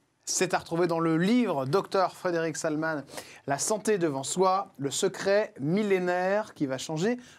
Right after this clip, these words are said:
votre vie, chez les éditions Robert Laffont. On va revenir sur ce livre, mais juste avant,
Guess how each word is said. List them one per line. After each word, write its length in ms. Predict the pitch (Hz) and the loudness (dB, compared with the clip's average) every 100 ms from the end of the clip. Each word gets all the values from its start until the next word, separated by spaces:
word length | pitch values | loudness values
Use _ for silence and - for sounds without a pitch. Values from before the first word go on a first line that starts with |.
| - | -4
votre 320 | 160 185 165 | -2 0 -2
vie, 300 | 151 165 196 | -2 -2 -4
chez 220 | 147 - 131 | -8 -6 -4
les 180 | 120 | -6
éditions 440 | 127 123 - 196 - - | -6 -6 -4 -6 -8 -10
Robert 480 | 110 139 165 202 | -4 0 2 2
Laffont. 420 | 147 147 - 170 151 | 0 -2 -4 -4 0
On 80 | 175 | 2
va 100 | 208 | 2
revenir 280 | 214 240 | 0 -2
sur 160 | 247 190 | -2 -2
ce 80 | 190 | 0
livre, 240 | 240 208 | 2 0
mais 60 | 170 | 0
juste 180 | 180 185 | 0 0
avant, 160 | 226 | -2